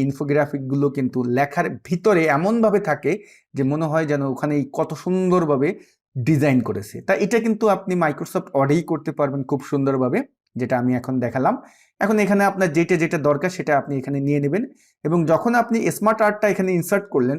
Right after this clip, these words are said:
উপরে কিন্তু স্মার্ট আর্ট ডিজাইন নামে একটা মেনু ওপেন হবে। এখান থেকে কিন্তু আপনি ডিজাইনও করতে পারবেন। এখানে কিন্তু অনেক অপশন আছে, যে ডিজাইনগুলো দেখলে আপনার ভালো লাগবে। আপনি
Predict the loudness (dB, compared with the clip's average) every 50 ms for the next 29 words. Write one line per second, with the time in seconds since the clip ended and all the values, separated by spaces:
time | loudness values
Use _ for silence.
0 | -4 -8 -8 -4 -4 -4 -4 -4 -4 -4 -2 -4 -4 -2 -2 -2 -2 -2 -2 0
1 | 2 2 2 2 0 -2 -2 0 0 0 0 0 0 0 -2 -2 -2 -2 -4 -2
2 | 0 0 0 2 2 0 0 0 -2 -2 -2 0 -2 -2 -2 -4 -8 -20 _ _
3 | _ -4 -2 0 0 0 0 0 2 0 0 0 0 -2 -2 -2 -2 -4 -2 0
4 | 2 2 4 4 4 2 2 0 0 -2 -2 -2 -2 -2 0 0 -2 -2 -4 -4
5 | -6 -8 _ _ _ _ _ -6 -4 -2 0 0 0 0 -2 -4 -2 -2 0 0
6 | 0 0 0 -2 -2 -4 -4 -4 -4 -4 -2 -4 -4 -2 -4 -2 0 0 0 0
7 | 0 0 0 0 -2 0 0 0 0 2 0 0 0 0 0 -2 -2 -2 -2 -4
8 | -2 0 0 0 2 2 2 0 0 0 -2 -2 -2 -4 -8 _ _ _ _ _
9 | _ -10 -6 -6 -4